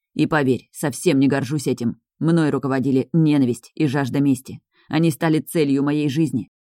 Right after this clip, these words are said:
Но с твоим появлением я начал испытывать давно забытые чувства. Сомнения, стыд за свои поступки,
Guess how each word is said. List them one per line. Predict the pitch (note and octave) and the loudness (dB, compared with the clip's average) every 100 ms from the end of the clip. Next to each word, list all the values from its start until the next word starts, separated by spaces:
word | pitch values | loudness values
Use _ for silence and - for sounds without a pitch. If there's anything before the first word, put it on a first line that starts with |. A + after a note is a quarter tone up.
| _ | _
Но | - D3 | -4 -4
с | |
твоим | D3+ D#3 F#3+ | -2 0 2
появлением | E3+ E3+ F3 F#3+ A#2 G#2+ D3 | 2 0 2 0 0 -4 -6
я | B2+ D3+ | -2 0
начал | F3+ F3 E3+ | 0 -2 -4
испытывать | E3+ G3+ F3+ E3 - | -2 -2 -2 -2 -6
давно | - D#3 C#3+ C#3+ | -6 -4 0 0
забытые | B2+ B2+ C#3+ D#3 D3 | 0 -2 -2 -2 -2
чувства. | F#3 F3 A#2+ - _ _ | -4 -4 -10 -14 _ _
Сомнения, | - D3 C#3+ D3+ B2 G2+ | -6 -2 0 0 0 -4
стыд | - - F3 B2+ | -8 2 2 2
за | B2+ | -2
свои | C3 C3 | -2 -2
поступки, | C3+ - D3 - - | -2 -6 -8 -8 -12